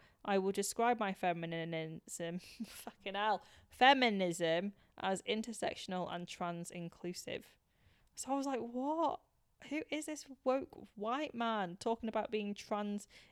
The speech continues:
inclusive?" I am so, so, so perplexed. And this is not to say white men can't be, like, absolutely we need white men to be trans inclusive, but it's so rare that you see this on a dating app. And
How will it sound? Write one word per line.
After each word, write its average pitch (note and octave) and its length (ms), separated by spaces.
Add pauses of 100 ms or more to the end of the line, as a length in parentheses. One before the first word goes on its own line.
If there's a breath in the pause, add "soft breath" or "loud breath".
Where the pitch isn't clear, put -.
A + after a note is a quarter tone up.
inclusive?" F#3+ 720
I F#3 80
am F#3 140
so, B3 680
so, F3 260
so E3 640 (800)
perplexed. - 840 (460 loud breath)
And B3+ 240
this E4+ 140
is - 160
not F4 100
to C4 80
say B3 240
white G#3 240
men G#3+ 220
can't G#3 300
be, E3+ 360
like, F3+ 240
absolutely A3 540
we G#3 160
need G#3+ 300
white G3+ 240
men F3 160
to - 100
be F3 100
trans F3 220
inclusive, E3+ 460
but F3+ 180 (240 loud breath)
it's A3+ 160
so B3 260
rare A#3 240
that - 120
you F#3+ 100
see G#3+ 300
this E3 360
on F3 140
a E3+ 80
dating F3 400
app. - 300
And E3 340